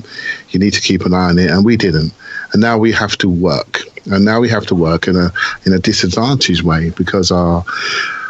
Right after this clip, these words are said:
uh, I would say our fran-, we've got two franchise players, and they're both with s-, seven months ago in their contract, whatever it is. And, you know, we talk about Aaron Ramsey. Uh, suddenly Aaron Ramsey is a great shout. It's has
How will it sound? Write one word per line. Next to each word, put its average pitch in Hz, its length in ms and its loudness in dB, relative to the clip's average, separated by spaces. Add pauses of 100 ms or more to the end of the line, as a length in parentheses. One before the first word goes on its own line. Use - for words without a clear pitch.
(200)
uh, 90 280 0
I 101 60 0
would 107 120 2
say 104 160 0
our 95 160 0
fran-, 135 400 0
we've 117 160 2
got 101 160 -2
two 156 240 2
franchise 113 600 0
players, 87 440 0
and 98 200 0
they're 95 80 2
both 101 380 0
with 90 120 0 (260)
s-, - 280 -4
seven 98 320 2
months 92 280 2
ago 92 160 0
in 87 80 4
their 87 100 2
contract, 85 460 -2
whatever 76 280 0
it 60 100 -2
is. - 220 -6 (480)
And, 113 340 4
you 101 200 2
know, 120 140 4
we 113 100 4
talk - 240 0
about 107 180 0
Aaron 95 240 2
Ramsey. 92 380 2
Uh, 101 120 0
suddenly 120 420 2
Aaron 98 180 2
Ramsey 95 320 2
is 85 160 0
a 92 60 -2
great 113 260 0
shout. 82 320 0
It's - 140 -6 (560)
has - 140 -2